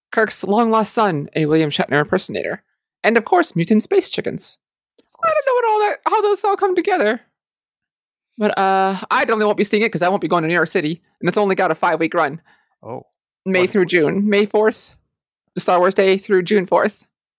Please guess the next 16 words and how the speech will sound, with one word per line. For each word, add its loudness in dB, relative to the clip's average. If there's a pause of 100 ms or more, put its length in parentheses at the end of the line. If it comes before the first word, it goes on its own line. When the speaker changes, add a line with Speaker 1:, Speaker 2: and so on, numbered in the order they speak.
(160)
Speaker 2:
Oh, 0
that's -2
soon. -8 (120)
I -6
might -8
be -4
able 2
to 2
Speaker 1:
Yeah. -2
Speaker 2:
see -10
that. -10 (540)
Speaker 1:
Con 2
is 2
coming 0
dot 0
com. -2